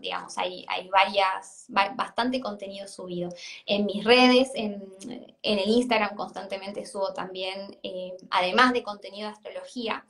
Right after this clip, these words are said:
que el enfoque es evolutivo, siempre es lo que tengo que aprender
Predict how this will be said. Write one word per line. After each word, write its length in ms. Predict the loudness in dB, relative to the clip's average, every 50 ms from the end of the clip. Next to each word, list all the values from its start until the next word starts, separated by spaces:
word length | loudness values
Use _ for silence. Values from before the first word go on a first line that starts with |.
| _ _ _
que 120 | -6 -6
el 60 | -6
enfoque 420 | -6 -6 -2 -2 -2 -2 -2 -2 2
es 240 | 4 4 4 2 -2
evolutivo, 560 | -2 -2 -2 -4 -6 -8 -6 -4 -4 -4 -4
siempre 480 | -6 -8 -8 -8 -8 -6 -4 -4 -4 -4
es 140 | -6 -8 -8
lo 180 | -4 -4 -4
que 120 | -4 -6 -6
tengo 340 | -4 -4 -2 -2 -2 -4 -4
que 140 | -2 -2
aprender 760 | -2 -2 -2 -4 -6 -6 -6 -4 -4 -4 -4 -4 -4 -6 -8